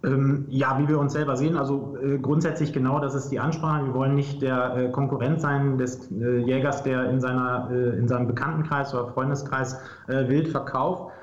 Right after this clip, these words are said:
<clears throat> Wir wollen, ähm, insbesondere erreichen, dass alle Bevölkerungsgruppen, äh, Wild, äh, zur Verfügung gestellt bekommen. Auch gerade die urbanen Gebiete, das ich eben schon mal angesprochen habe,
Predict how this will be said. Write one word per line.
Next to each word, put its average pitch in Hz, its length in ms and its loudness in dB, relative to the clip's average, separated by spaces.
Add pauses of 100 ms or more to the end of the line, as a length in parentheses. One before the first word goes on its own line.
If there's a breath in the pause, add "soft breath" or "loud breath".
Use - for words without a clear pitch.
<clears throat> - 180 -20
Wir 185 1000 2
wollen, 160 520 0
ähm, 143 600 -2 (120)
insbesondere 156 480 2
erreichen, 143 460 0
dass 139 160 -2
alle 151 180 0
Bevölkerungsgruppen, 123 1700 0
äh, 120 500 2
Wild, 131 460 0
äh, 127 140 2
zur 127 160 0
Verfügung 147 340 2
gestellt 120 340 2
bekommen. 143 460 2
Auch 131 160 -2
gerade 131 280 0
die 123 340 0 (200 loud breath)
urbanen 139 480 0
Gebiete, 143 520 -2
das 131 120 -8
ich 127 140 -12
eben 151 160 -2
schon 143 160 -4
mal 135 160 -2
angesprochen 143 520 -4
habe, 135 280 -2